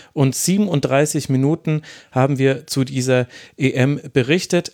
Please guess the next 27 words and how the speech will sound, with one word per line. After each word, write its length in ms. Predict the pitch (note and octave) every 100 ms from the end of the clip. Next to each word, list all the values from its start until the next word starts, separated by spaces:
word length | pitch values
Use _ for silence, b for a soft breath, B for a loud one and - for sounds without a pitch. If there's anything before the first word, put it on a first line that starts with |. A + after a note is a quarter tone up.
| -
Es 240 | G#3+ -
fühlte 320 | - G3+ A3
sich 240 | D#3+ F3 -
keine 340 | D3+ E3+ F3
Stunde 340 | - D#3+ D3+
länger 340 | C3 C3 D3 D3
an. 260 | C#3 C#3 C3+ -
Naja. 300 | C3 G#2 G2+ G#2+ -
<laughs> 800 | - - G#3+ - - - G#3 C3
Und, 320 | F3 C#3 F#3
aber 260 | D3 D3 C#3+
Kudos 420 | - C4 A3 E3+
an 120 | E3
alle, 280 | D#3+ E3+ D#3+
die 260 | D#3 D3+ - B B
jede 260 | D3+ F3+
Minute 460 | D#3+ C#3+ D#3+ D#3+ D3
und 160 | B2+
jede 180 | C3+ C3+
Sekunde 320 | B2+ A#2 B2+
davon 400 | A#2+ A#2 A#2+ A#2
gehört 300 | A#2 A2 A2+
haben. 160 | B2 A2 -
Ihr 220 | F3+ F#3+
seid 500 | - C#3+ D3 - C3
die 200 | C#3 C#3
wahren 640 | C3 A#2 B2+ D#3 C3 C3+ C3+